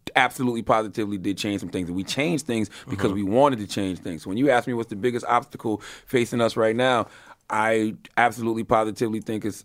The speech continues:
Speaker 1: us, because we can't win if we don't feel like we've already lost. If,
Speaker 2: Right.
Speaker 1: if we feel like we've already lost.
Speaker 2: Mm-hmm. Um, let me ask you about Trump real quick, 'cause, uh, you said, uh, <laughs> I think it was "poor white niggas" is what you said.
Speaker 1: That's it.
Speaker 2: Uh,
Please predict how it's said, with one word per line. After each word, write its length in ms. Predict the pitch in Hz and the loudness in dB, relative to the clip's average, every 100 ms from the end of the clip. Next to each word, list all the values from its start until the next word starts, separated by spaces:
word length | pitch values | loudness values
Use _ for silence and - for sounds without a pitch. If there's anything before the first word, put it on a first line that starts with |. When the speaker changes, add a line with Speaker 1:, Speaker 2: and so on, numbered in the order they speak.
| _ | _
Speaker 1:
us, 340 | 139 - - - | 0 0 -6 -10
because 340 | 107 120 104 | -2 0 0
we 300 | 101 113 135 - _ _ _ | -2 -2 -4 -6 _ _ _
can't 320 | - 151 143 | -2 0 0
win 280 | 123 160 135 | 0 0 0
if 160 | 110 127 | -2 -2
we 80 | |
don't 280 | 117 123 90 | 0 -2 -4
feel 300 | - - 127 | -6 2 4
like 160 | 120 104 | 4 0
we've 160 | 110 | 0
already 240 | 107 101 85 | 2 2 0
lost. 400 | 104 104 - _ _ | 0 -2 -4 _ _
If, 100 | 151 | 2
Speaker 2:
Right. 100 | 90 | 4
Speaker 1:
if 120 | 175 165 | 2 2
we 80 | |
feel 220 | 143 165 143 | 0 4 4
like 100 | 123 | 4
we've 140 | 123 | 2
already 180 | 120 101 | 2 2
lost. 320 | 113 95 - - | 0 -2 -8 -14
Speaker 2:
Mm-hmm. 180 | 92 123 - _ _ _ _ _ - - | -12 -14 -16 _ _ _ _ _ -20 -2
Um, 340 | 123 117 113 117 | 4 6 4 0
let 100 | 151 | -2
me 80 | 196 | 0
ask 160 | 180 - | -2 -2
you 60 | |
about 220 | 113 104 | -2 -4
Trump 260 | - 107 98 | -4 -8 -6
real 80 | 87 | -10
quick, 240 | - 85 _ - | -10 -10 _ -10
'cause, 200 | 92 104 | -6 -2
uh, 220 | 90 92 | -4 -4
you 100 | 104 | -10
said, 320 | 120 143 120 107 | -6 0 0 2
uh, 240 | 95 90 90 - - _ | 0 -2 -8 -20 -20 _
<laughs> 440 | - - - - 185 - 190 - - - - - - - | -6 -6 -8 -8 -4 -2 -4 -6 -12 -14 -8 -8 -6 -6
I 60 | 165 | -2
think 240 | - 170 139 | 0 0 0
it 20 | |
was 140 | 120 | -4
"poor 380 | - - 127 135 | -2 2 4 4
white 340 | 123 123 123 | 4 4 2
niggas" 460 | 92 104 113 131 127 | -4 -2 0 0 -2
is 160 | 139 147 | -6 -4
what 160 | 117 | -4
you 80 | 117 | -4
said. 340 | 120 120 120 120 | -4 0 -2 0
Speaker 1:
That's 240 | 98 95 | -2 2
it. 200 | 127 143 - | 4 2 2
Speaker 2:
Uh, 340 | 117 107 107 | 2 4 2